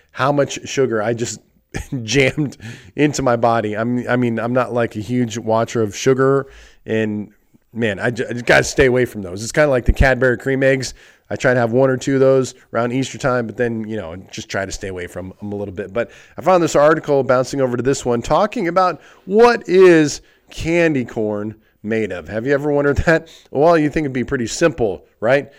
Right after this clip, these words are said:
Candy corn is <laughs> made of sugar. And again, one of my favorite reference, movie ref-, references, Buddy the Elf, uh, four major food groups, right? Candy, candy cane, candy corn, and sugar.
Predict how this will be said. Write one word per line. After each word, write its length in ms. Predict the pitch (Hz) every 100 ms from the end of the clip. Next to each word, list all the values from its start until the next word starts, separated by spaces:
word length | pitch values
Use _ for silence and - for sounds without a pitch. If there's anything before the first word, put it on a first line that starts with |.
| _
Candy 360 | - 190 247 220
corn 440 | - 123 123 120 _
is 220 | - 101 95
<laughs> 300 | 92 - -
made 200 | 113 -
of 140 | 104 98
sugar. 440 | - 120 104 95 - - _ -
And 220 | 95 95
again, 280 | 95 107 104
one 120 | 101
of 60 |
my 120 | 98 95
favorite 300 | 104 95 90
reference, 580 | 101 113 98 90 -
movie 260 | 95 107 98
ref-, 340 | 92 90 - -
references, 1000 | 98 104 - 101 - 82 80 80 - - _ _ _ _
Buddy 180 | 87 90
the 120 | 85
Elf, 400 | 98 82 92 -
uh, 340 | 101 82 80 -
four 240 | - 110
major 240 | 104 104 110
food 200 | 147 202
groups, 300 | 139 - 110
right? 240 | 123 -
Candy, 400 | - 120 127 170
candy 300 | - 98 101
cane, 500 | - 185 151 127 123 _ _ _
candy 180 | 107 104
corn, 520 | 175 220 165 139 131 _ _ _
and 460 | - 117 117 117 117
sugar. 300 | - 101 82